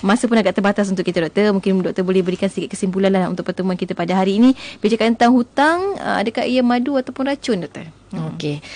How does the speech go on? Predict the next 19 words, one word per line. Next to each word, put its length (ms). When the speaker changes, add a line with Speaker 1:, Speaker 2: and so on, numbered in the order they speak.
Speaker 2:
Jadi, 200
sebagai 360
kesimpulannya, 760
Yati, 400
ah, 220
negara, 800
syarikat 640
ataupun 400
individu 380
lazimnya 480
tidak 320
terkecuali, 720
okey, 220
daripada 340
keperluan 540
untuk 340
berhutang. 560
Speaker 1:
Hmm. 400
Speaker 2:
Hmm, 400